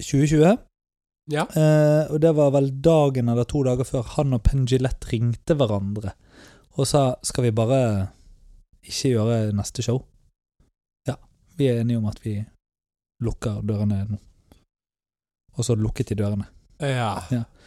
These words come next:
Speaker 1: Cirque du Soleil, de valgte å vente til mandagen. <laughs>
Speaker 2: Ja.
Speaker 1: Dette var en helg. Som om koronaviruset ikke kom til å spre seg gjennom helgen.
Speaker 2: Nei.
Speaker 1: Nei. <laughs>
Speaker 2: Men, eh, en ting jeg har
Speaker 1: Ja.
Speaker 2: tenkt på, hvis det blir Vegas,
Speaker 1: Ja.
Speaker 2: Copperfield, ja,
Speaker 1: Mm.
Speaker 2: selvfølgelig.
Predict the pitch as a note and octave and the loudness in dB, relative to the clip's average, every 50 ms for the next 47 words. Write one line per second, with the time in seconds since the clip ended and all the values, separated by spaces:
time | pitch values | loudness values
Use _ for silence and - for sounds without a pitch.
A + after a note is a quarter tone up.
0 | - - - _ - - - E3+ D3+ - - D3+ - - - C#3+ C3 A#2+ A#2 B2+ | -20 -20 -20 _ -4 0 2 2 2 2 2 0 0 0 0 0 2 2 2 2
1 | B2+ A#2+ A#2+ A2 - - B2 A2 G#2+ G#2+ - A2+ - A#2 A2 A2 A2 G#2 G2 F#2+ | 2 2 0 0 0 0 0 0 0 -2 -4 -4 -2 -2 -2 0 -2 -2 -4 -6
2 | G2+ - - - G#2 - - _ _ _ - - E3+ D#3 C3+ A2 G2+ - C3 - | -6 -6 -6 -6 -6 -8 -10 _ _ _ -2 2 4 4 4 4 2 0 0 2
3 | D3 C#3 C3 C3 A2 C3+ B2+ A2+ G#2+ G2+ G#2 G#2 - - - - - - - - | 4 4 4 4 2 2 2 0 0 -2 -4 -6 -8 -10 -16 -20 -12 -6 -2 0
4 | - - - C4 A#3+ G#3+ F#3+ E3 C#3+ C3 - F#3 F3 E3 F3+ F3 E3 D3+ C#3 C3+ | 2 4 6 6 6 6 4 4 2 2 2 2 4 4 4 4 4 4 4 4
5 | B2+ C3+ B2+ B2 A#2+ - C#3 A#2+ B2 C#3 C3+ - B2 A2+ G#2+ - A2+ - - - | 4 4 4 4 2 2 0 0 0 0 0 0 0 -2 0 -2 -2 -2 -2 0
6 | B2 A2 G#2+ - A#2 G#2 G2+ G2 G#2 G#2 G#2+ A#2 A2+ A2 G#2 G2+ - - - - | 0 0 2 0 -2 -2 -2 -2 -2 -2 0 0 0 0 -2 -4 -8 -10 -14 -20
7 | - - - - D#3 C#3+ C3 A#2+ - - - - C#3+ C3+ B2 B2+ - - - - | -20 -10 -4 0 2 2 2 0 -2 -6 -4 0 2 2 4 4 4 4 2 2
8 | - - - - D#3+ E3+ D#3+ - G#2+ F3 F3 E3+ E3+ E3+ E3 - - - - - | 4 6 6 8 8 6 4 4 4 6 6 6 6 4 2 -2 -8 -12 -14 -12
9 | D#3 D3+ C#3+ C3+ - - D#3+ F3 F3+ - - B2+ A#2+ A#2 A#2+ - F3 C#3 B2 - | -10 -10 -10 -10 -4 -2 0 0 0 2 4 4 6 6 4 2 0 0 0 0
10 | D#3+ E3 D#3 D#3 - - - - F3+ D#3+ D#3 D#3 D3 C#3 B2 A#2 B2+ C#3+ F3+ E3+ | -2 -2 -2 -2 -2 -2 -2 -4 -2 0 2 2 2 2 0 0 0 -2 -2 -2
11 | - - - - - - C#3 D3 D3+ - _ _ - - - - - - - - | -4 -8 -10 -12 -6 -2 0 0 0 -2 _ _ -20 -20 -20 -20 -20 -20 -4 -2
12 | - D3 - C#3+ - - D#3+ F3 F3+ D#3+ - - B2 A#2 A2 C#3 B2 A2+ - - | 0 0 0 -2 -2 0 0 0 -2 -4 -6 -6 -4 -2 0 0 -2 -2 -4 -8
13 | G2+ F2+ - | -10 -10 -12